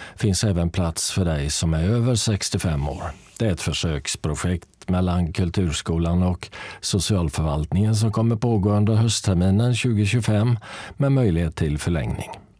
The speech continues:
Är du över sextiofem år och är intresserad av att delta i en kurs på kulturskolan? Anmäl dig genom att skicka in intresseanmälan.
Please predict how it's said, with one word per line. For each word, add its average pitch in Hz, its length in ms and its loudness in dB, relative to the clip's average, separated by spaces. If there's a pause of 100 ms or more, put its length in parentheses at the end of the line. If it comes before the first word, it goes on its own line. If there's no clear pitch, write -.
(200)
Är 131 220 2
du 117 240 4
över 85 200 0
sextiofem 80 720 0
år 73 220 -2
och 78 140 -2 (360)
är 123 80 0
intresserad 107 640 0
av 92 80 0
att 95 200 -2
delta 82 540 0
i 104 80 2
en 120 160 0
kurs 101 300 -2
på 90 180 -2
kulturskolan? 78 880 -2 (360)
Anmäl 107 500 2
dig 120 300 0
genom 101 340 2
att 85 180 -2
skicka 87 300 -2
in 80 240 0 (340)
intresseanmälan. 113 960 -2